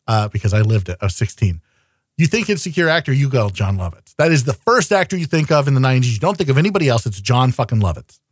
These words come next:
When you start thinking about that character, though, you're right. I think Martin Short can pull off Insecure, though.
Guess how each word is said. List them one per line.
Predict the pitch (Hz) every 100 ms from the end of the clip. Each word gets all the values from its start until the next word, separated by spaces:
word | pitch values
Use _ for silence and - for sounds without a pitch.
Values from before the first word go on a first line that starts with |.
| _ _ _ _ _ _ _ _ _ _ -
When | 151 165 160 156 151 151 147
you | 147
start | 123 - 170 139 113
thinking | 165 180 170
about | 139 127
that | 113
character, | - 220 147
though, | 113
you're | 107 113
right. | 156 123
I | 117
think | 151
Martin | 135 131
Short | 110 151 147
can | 123
pull | 110 - 139 104
off | 110 135 - _
Insecure, | 135 143 139 139 - 156 160
though. | 120 78 -